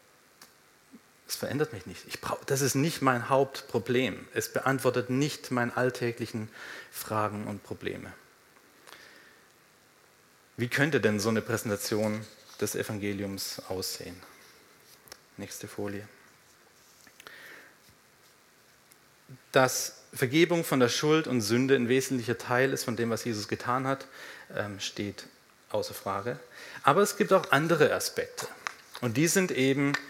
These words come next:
je nach kultureller Prägung wichtiger. Und ich möchte jetzt vor allem den Fokus mal auf Scham und Ehre legen.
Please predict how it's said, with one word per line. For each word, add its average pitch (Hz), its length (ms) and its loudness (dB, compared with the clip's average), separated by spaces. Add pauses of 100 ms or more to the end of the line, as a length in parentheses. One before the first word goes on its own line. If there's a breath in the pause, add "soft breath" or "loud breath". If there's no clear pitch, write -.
(200 loud breath)
je 120 220 2
nach 147 180 0
kultureller 127 460 2
Prägung 113 640 0
wichtiger. 95 560 -6 (2250 loud breath)
Und 110 300 -6
ich 123 160 -4
möchte 131 220 4
jetzt - 80 -4
vor 117 80 2
allem 120 160 4
den 110 180 -2
Fokus - 380 2
mal 120 80 0
auf 110 280 -4
Scham 120 380 0
und 110 180 -4
Ehre 104 280 -2
legen. 92 380 -8